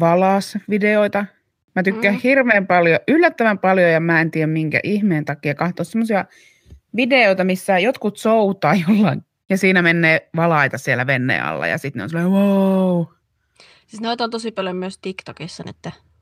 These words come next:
Speaker 1: Joo. TikTokissa mä en oo noita nähnyt, mutta oon sit niinku just YouTubesta niinku ite hakenut niitä.
Speaker 2: Mm.
Speaker 1: Ja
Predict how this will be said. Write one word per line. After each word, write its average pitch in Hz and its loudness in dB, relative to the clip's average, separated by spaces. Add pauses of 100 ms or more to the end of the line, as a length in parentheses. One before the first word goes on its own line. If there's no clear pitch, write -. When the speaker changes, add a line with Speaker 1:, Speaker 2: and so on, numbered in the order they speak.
(200)
Speaker 1:
Joo. 143 0 (680)
TikTokissa 247 0
mä 185 2
en 175 -2
oo 170 2
noita 160 0
nähnyt, 160 2
mutta 147 -2 (160)
oon 160 0 (220)
sit 160 -6
niinku - -4
just 139 -4
YouTubesta 107 -2
niinku 80 -10
ite 156 -4 (260)
hakenut 160 -2
niitä. 190 -2
Speaker 2:
Mm. 226 -12 (320)
Speaker 1:
Ja - 0